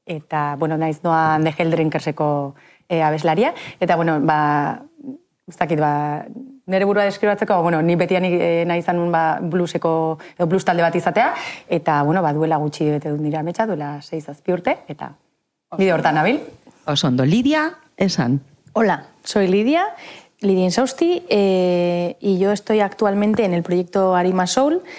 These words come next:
Speaker 3: y, bueno, pues yo también siempre había querido hacer un proyecto con trayectoria lo más larga posible de soul. Ya había tenido alguno que otro, pero ahora mismo me centro en este, y hacemos música soul propia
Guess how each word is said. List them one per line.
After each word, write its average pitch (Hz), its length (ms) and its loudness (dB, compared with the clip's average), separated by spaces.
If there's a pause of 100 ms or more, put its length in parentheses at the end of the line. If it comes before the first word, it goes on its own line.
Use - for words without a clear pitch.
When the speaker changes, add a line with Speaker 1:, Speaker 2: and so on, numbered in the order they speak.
(460)
Speaker 3:
y, 196 640 2
bueno, 180 220 0
pues 170 160 -2
yo 185 100 0
también 196 260 0
siempre 190 260 0
había 185 160 2
querido 180 220 2
hacer 175 380 -2
un 196 180 -2
proyecto 175 800 0
con 170 380 -4
trayectoria 185 540 0
lo 202 100 2
más 185 120 0
larga 185 220 0
posible 190 340 2
de 170 140 0
soul. 277 340 2 (520)
Ya 208 200 2
había 220 220 2
tenido 226 220 2
alguno 220 280 0
que 233 120 2
otro, 294 240 0
pero 202 120 2
ahora 185 140 2
mismo 202 200 2
me 190 120 0
centro 190 400 2
en 190 100 0
este, 349 400 -2 (540)
y 208 180 2
hacemos 190 400 0
música 196 400 0
soul 220 340 2
propia 262 400 2